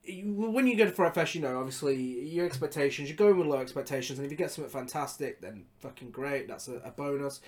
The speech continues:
This was definitely one of those cases, um, because with a premise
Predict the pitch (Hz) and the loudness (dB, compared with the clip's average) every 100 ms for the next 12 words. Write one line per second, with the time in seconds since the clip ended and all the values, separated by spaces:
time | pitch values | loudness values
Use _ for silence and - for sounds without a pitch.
0 | - - - 214 220 160 - 160 151 143 | -20 -8 10 10 10 2 2 0 0 -2
1 | 135 131 123 120 - - 143 131 123 117 | 0 2 2 0 -4 -6 -2 -2 -4 -8
2 | 110 - - 120 123 120 117 117 139 - | -8 -10 -10 -6 -4 -4 -6 -10 -10 -2
3 | 160 143 - - - - - _ 160 208 | 0 0 -4 -20 -20 -20 -20 _ 8 12
4 | 208 196 160 - - - 151 143 139 131 | 12 12 6 -12 -20 -6 2 4 6 4
5 | 123 120 107 87 - 156 151 139 127 - | -2 -6 -16 -18 -6 -2 2 0 -2 -10
6 | 127 | -12